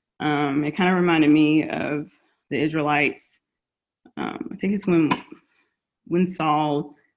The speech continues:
took some of the things from one of the, the cities they raided.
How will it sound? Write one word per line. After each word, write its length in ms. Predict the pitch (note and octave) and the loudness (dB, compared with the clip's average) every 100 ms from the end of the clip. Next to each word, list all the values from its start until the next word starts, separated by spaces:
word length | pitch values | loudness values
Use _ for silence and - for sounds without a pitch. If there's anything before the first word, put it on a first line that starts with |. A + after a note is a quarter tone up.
| _ | _
took 520 | - D#3+ D3+ - - - - _ _ | -10 -4 -4 -4 -12 -20 -20 _ _
some 280 | _ - E3+ | _ 0 4
of 60 | D#3 | 4
the 80 | D3 | 2
things 360 | D#3 D#3+ D#3 | 2 4 4
from 340 | - D3+ D3 D3 | 0 -2 2 2
one 120 | D3+ | 2
of 100 | C#3+ | 0
the, 260 | C#3+ C#3+ - _ _ | -2 -4 -8 _ _
the 60 | - | -8
cities 340 | - D#3 D3 | 0 0 0
they 140 | D3 D3 | 0 0
raided. 480 | C3+ C#3+ C#3+ C#3+ | 0 0 0 -2